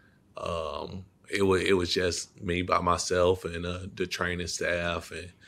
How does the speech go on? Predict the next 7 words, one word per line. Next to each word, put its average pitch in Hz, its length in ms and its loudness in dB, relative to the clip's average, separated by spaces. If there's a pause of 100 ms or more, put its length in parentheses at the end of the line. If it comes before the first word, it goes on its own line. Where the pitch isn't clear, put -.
(200)
I 98 60 2
wasn't 87 380 4
out 85 240 2
there 87 360 4
with, 87 240 -2 (760)
you 87 200 -2
know, 82 460 2